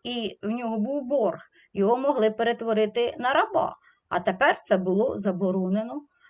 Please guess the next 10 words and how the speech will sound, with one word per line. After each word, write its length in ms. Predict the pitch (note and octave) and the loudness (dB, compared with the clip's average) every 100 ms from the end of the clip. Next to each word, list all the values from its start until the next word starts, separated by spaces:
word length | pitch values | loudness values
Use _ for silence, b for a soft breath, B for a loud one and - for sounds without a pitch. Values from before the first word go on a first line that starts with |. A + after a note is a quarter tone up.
| _ | _
Ну 200 | E4 E4+ | 6 6
і 60 | E4+ | 8
також 440 | D#4 D4 C#4+ C4 | 8 6 6 2
Демос, 440 | G3+ G3+ A3 C4+ - | 4 4 4 -2 -2
тобто 420 | D4+ - - C#4+ | -2 -2 -2 2
народ, 420 | C#4+ D4 D4+ D4+ _ _ _ _ _ | 4 4 2 -4 _ _ _ _ _
отримав 580 | A3 G#3+ A#3+ G3+ F3+ E3 | -6 0 2 4 2 0
право 540 | F#3 A3+ C#4+ D#4 D#4 - _ | 4 6 6 2 0 -6 _
брати 400 | G3+ G#3+ G3+ F#3+ | 2 4 4 0
участь 560 | - G#3+ D4 D4 D4+ | -4 -4 -4 -6 -8